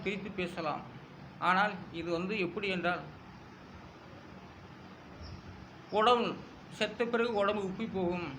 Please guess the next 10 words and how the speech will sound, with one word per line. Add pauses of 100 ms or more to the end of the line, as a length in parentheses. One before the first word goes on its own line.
(500)
என்ற (120)
காரணத்தினால்
இது
மூக்கு
துணி
கட்டுறாங்க, (640)
அப்படியும்
வைத்து
கொள்ளலாம். (840)
பாருங்கள்,